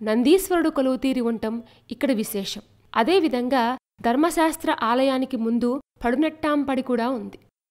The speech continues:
పర్వతాగ్రాన తూర్పు ముఖంగా ఉన్న ప్రధాన ఆలయానికి ఈశాన్యంలో రాతి మంటపం, పక్కనే ఆలయ వృక్షం,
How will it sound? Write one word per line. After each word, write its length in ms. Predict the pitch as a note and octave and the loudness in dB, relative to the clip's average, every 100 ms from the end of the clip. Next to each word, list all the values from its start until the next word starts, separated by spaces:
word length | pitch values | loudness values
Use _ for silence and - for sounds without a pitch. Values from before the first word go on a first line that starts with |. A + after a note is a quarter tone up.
| - | -4
పర్వతాగ్రాన 760 | A#3+ B3+ F#4 F4 F#4 F4+ E4+ D#4+ | 0 2 2 2 2 2 2 2
తూర్పు 340 | C4+ C#4 D4 | 2 0 0
ముఖంగా 440 | C4+ C4 B3+ B3+ | -2 -2 -2 0
ఉన్న 220 | B3 B3 A#3+ | 0 -2 -4
ప్రధాన 500 | A3+ G3+ C4 D#4 - | -6 -4 -2 0 0
ఆలయానికి 600 | A#3 B3 B3+ A#3+ A#3+ A#3+ A3+ | 0 2 0 0 -4 -6 -4
ఈశాన్యంలో 720 | C#4 D#4+ D4 C#4+ B3+ A#3 C#4 - _ | -2 0 0 0 0 0 -2 -4 _
రాతి 300 | G#3 G#3+ A#3 | -2 0 2
మంటపం, 440 | D4 A3+ A3+ B3+ E4+ - _ | 0 0 -4 -6 -8 -12 _
పక్కనే 440 | A#3+ A#3+ E4+ D#4+ D4+ A#3 | -8 0 2 2 2 0
ఆలయ 280 | A#3 C4+ | 2 4
వృక్షం, 460 | C#4 G#3 G3+ - C#4+ | 2 0 -6 -6 -6